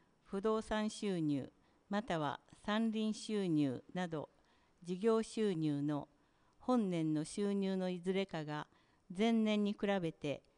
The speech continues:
十分の三以上減少する見込みであること、減少することが見込まれる事業収入などにかかる所得以外の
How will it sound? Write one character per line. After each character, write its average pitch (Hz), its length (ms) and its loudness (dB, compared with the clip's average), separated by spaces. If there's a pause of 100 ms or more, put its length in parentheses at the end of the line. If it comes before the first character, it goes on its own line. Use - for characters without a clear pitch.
(260)
十 220 260 2
分 202 260 0
の 202 100 -2
三 196 360 -2
以 214 100 -4
上 165 300 -2 (100)
減 190 280 0
少 175 240 -2
す - 140 -10
る 160 120 -4
見 156 120 0
込 170 140 -4
み 160 140 0
で 160 80 0
あ 151 80 -4
る 139 100 -6
こ 131 140 -14
と、 - 260 -14 (960)
減 233 280 2
少 220 240 0
す - 120 -8
る 214 120 -4
こ 214 120 -6
と 175 160 -4
が 156 120 -2
見 156 120 0
込 196 120 -4
ま 196 120 0
れ 190 160 -2
る 175 140 -2
事 165 140 -6
業 196 200 2
収 202 300 0
入 156 380 2
な 185 160 0
ど 180 120 -2
に 147 160 2
か 170 140 -14
か 190 180 -4
る 151 320 -6
所 - 200 -6
得 190 360 -4
以 165 120 -2
外 165 260 -2
の 156 260 -4